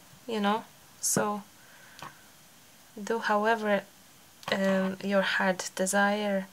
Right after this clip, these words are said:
however you feel like. Okay, I think I, I'm done here because I don't think I'm gonna add anything more now. I think we are really, really done and dusted here, guys. Seriously, like,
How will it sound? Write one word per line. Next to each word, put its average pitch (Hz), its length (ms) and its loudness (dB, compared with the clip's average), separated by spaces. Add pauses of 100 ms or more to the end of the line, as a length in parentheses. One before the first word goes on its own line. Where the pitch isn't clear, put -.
(380)
however 190 420 2
you 185 160 0
feel 196 340 -4
like. 196 320 -4 (1300)
Okay, 190 420 -6 (1120)
I 202 100 4
think 196 260 0
I, 190 200 -2 (280)
I'm 185 200 -2
done 180 240 -2
here 202 520 -2 (200)
because 208 500 2
I 196 80 2
don't 202 200 -4
think 247 200 0
I'm 190 160 0
gonna 185 300 2
add 185 180 0
anything 185 360 0
more 330 220 6
now. 185 280 2 (640)
I 208 120 -2
think 208 220 -2
we 214 120 0
are 208 180 2
really, 226 420 4
really 202 380 0
done 190 320 2
and 190 180 2
dusted 233 440 0
here, 196 360 -6
guys. 196 520 -4 (920)
Seriously, 208 800 0
like, 202 400 -6